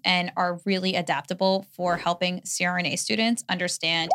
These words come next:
in-depth pathophysiology and pharmacology as well.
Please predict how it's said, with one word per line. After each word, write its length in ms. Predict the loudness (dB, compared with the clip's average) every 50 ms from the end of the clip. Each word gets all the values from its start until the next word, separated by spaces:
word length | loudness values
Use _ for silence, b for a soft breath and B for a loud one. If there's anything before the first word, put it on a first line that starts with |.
| -2
in-depth 400 | -2 -2 0 0 -2 -2 -4 -12 _
pathophysiology 840 | -6 -4 -4 -4 -4 -4 -4 -2 -2 0 2 2 2 2 2 0 -2 -2
and 200 | -4 -8 -8 -8
pharmacology 720 | -8 -8 -8 -8 -8 -6 -6 -6 -6 -6 -8 -10 -10 -10 -10
as 140 | -12 -12
well. 260 | -10 -10 -12 -12 -12